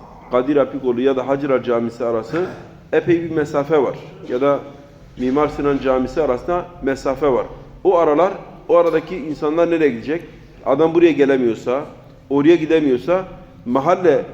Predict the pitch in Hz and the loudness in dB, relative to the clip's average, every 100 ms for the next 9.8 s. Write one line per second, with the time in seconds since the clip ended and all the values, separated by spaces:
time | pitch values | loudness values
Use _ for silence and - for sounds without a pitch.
0 | - 139 147 147 151 185 139 165 185 - | -4 2 2 0 0 0 2 0 -2 -2
1 | - - - 165 160 160 180 151 135 127 | -16 -18 -4 0 2 4 4 2 0 -2
2 | 123 190 185 - - - 160 170 165 170 | -2 -4 -4 -12 -20 -12 2 2 4 0
3 | 113 - - - 113 123 139 156 160 196 | -2 -14 -18 -14 -10 -10 -10 -2 2 2
4 | 214 - - - - - - - - 110 | 0 -10 -18 -20 -20 -20 -20 -20 -16 -6
5 | 127 190 208 185 160 170 185 - 117 131 | 0 2 2 0 0 0 -2 -8 -8 -4
6 | 143 185 190 - 143 127 123 123 143 - | 0 0 -2 -8 -6 -2 0 0 -2 -6
7 | 131 139 139 156 - 170 143 165 185 180 | -2 -2 -2 -10 -2 0 2 0 -2 -2
8 | 143 131 151 185 - - - - 170 202 | -2 0 0 -2 -8 -20 -20 -4 -2 -2
9 | 175 147 - 202 - 170 170 | -2 -4 -4 -10 -4 -2 0